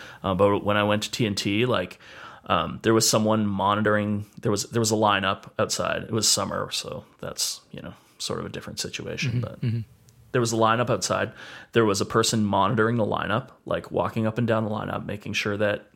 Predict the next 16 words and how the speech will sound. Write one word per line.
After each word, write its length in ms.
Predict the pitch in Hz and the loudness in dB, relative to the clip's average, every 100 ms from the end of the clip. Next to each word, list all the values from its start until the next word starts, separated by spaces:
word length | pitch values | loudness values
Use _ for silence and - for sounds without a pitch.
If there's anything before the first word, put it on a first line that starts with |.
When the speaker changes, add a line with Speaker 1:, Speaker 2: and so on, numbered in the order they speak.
| - | -8
Speaker 1:
you 80 | 104 | -4
know, 100 | 101 | -2
people 320 | 110 107 104 | -4 -2 0
were 160 | 107 | 0
keeping 380 | 107 - 110 110 | -2 -4 -2 -2
distance 420 | 107 104 107 107 | -2 -4 -4 -4
in 60 | 110 | -2
the 80 | 107 | 0
line. 300 | 107 104 120 - - - - - - | 0 -2 -6 -12 -18 -18 -18 -14 -2
When 160 | 113 | 2
you 340 | 113 113 107 - - | 4 4 2 -4 0
got 240 | 113 98 | 2 4
to 80 | 123 | 2
the 40 | 120 | 2
door, 520 | 113 104 110 135 151 | 2 2 2 0 -4
they 440 | 117 107 104 87 | 0 2 0 -4